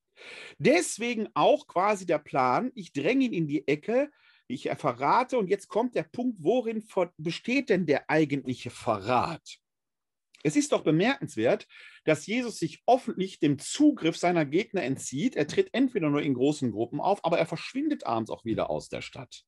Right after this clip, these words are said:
Und gleich, wenn er nach Jerusalem hineinziehen wird zum letzten Abendmahl, sieht das eher aus wie eine Nacht- und Nebelaktion.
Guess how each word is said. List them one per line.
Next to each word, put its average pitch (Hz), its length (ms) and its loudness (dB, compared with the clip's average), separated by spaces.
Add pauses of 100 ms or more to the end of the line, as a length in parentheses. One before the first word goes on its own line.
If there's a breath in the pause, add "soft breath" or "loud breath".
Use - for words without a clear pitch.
(400 loud breath)
Und 160 100 4
gleich, 254 400 4
wenn 190 140 4
er 175 40 4
nach 170 180 4
Jerusalem 185 460 2
hineinziehen 156 640 0
wird 175 200 0
zum 147 100 -2
letzten - 300 -4
Abendmahl, 139 420 0
sieht 196 220 -6
das 165 180 -4
eher 156 380 4
aus 185 220 2
wie 190 40 -6
eine 180 140 0
Nacht- 190 260 -4
und 170 140 -6
Nebelaktion. - 840 -6